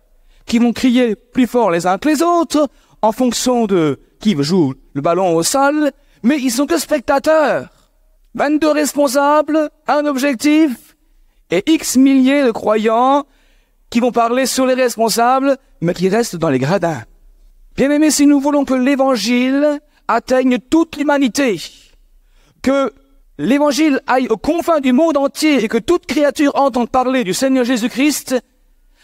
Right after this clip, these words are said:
ça va mobiliser toutes les forces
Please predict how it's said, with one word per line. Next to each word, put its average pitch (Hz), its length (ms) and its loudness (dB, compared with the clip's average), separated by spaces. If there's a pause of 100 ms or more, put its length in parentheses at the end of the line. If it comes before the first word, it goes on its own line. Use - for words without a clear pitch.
ça 233 140 -2
va 240 100 0
mobiliser 285 560 2 (260)
toutes 359 300 0
les 339 120 0
forces - 680 -4